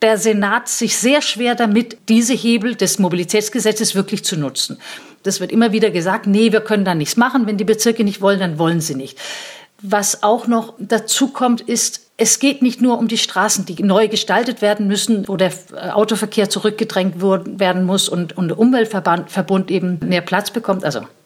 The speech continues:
Rad-, Fuß- und öffentlichen Nahverkehr. Es geht auch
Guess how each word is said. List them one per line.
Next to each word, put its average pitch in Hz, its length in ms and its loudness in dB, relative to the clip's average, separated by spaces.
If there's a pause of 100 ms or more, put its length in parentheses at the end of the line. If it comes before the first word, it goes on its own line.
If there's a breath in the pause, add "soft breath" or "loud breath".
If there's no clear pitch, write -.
(280)
Rad-, - 320 -2
Fuß- 185 300 0
und - 400 -6
öffentlichen 175 480 -4
Nahverkehr. 220 560 0 (680 loud breath)
Es - 140 2
geht 269 240 0
auch 233 240 0